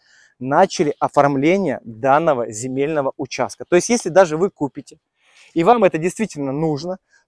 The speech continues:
то, дорогие друзья, вам помогут эту историю дооформить. Дополнительно это каких-то денег стоить не будет. Не будет. Проблем нет никаких. Поможем, сделаем.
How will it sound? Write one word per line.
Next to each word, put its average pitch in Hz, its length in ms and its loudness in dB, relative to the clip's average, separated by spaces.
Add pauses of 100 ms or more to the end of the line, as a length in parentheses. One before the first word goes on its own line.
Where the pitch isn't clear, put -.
то, 175 200 6
дорогие 160 320 2
друзья, 180 460 4 (140)
вам 135 420 4
помогут 160 480 0
эту 135 160 -10
историю 175 300 0
дооформить. 139 560 0
Дополнительно 156 640 0
это 139 160 -4
каких-то 151 320 -8
денег 185 320 -4
стоить 160 340 -2
не 175 380 2
будет. 135 760 -4 (400)
Не 185 160 2
будет. 160 300 -4
Проблем 175 360 2
нет 269 140 0
никаких. 196 460 -6 (880)
Поможем, 233 640 2
сделаем. 202 540 2